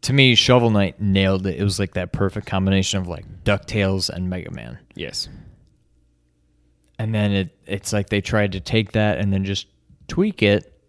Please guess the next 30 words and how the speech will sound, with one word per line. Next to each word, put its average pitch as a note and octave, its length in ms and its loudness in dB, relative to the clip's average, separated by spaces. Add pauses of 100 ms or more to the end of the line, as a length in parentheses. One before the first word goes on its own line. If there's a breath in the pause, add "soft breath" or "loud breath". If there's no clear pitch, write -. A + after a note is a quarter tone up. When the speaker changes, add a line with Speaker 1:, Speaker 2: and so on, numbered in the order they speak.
(320)
Speaker 1:
for G#2 220 0
all G#2 120 4
these G2+ 320 -2
other F#2+ 440 -4 (1300)
side F#2 720 0 (120)
spin-off F#2 600 -2
games. D#2+ 340 -10
And F#2+ 120 -4
it F2+ 100 -4
just, - 400 -6 (460 soft breath)
I - 80 2
wouldn't D#3+ 160 4
say C3+ 180 4
it G#2 80 0
didn't G#2+ 320 -6
work, A#2 500 2
but G#2+ 200 0
it G2 180 -8 (480)
Speaker 2:
It A#2 80 -8
didn't C#3+ 200 4
work D#3+ 100 8
as E3+ 160 10
Speaker 1:
nowhere D3 260 6
Speaker 2:
well. A#2 240 -2
Speaker 1:
near, B2 540 8
yeah, G2 240 -2
it F#2 180 -4
nowhere B2+ 460 6
near G2+ 340 4
accomplished F#2+ 800 -2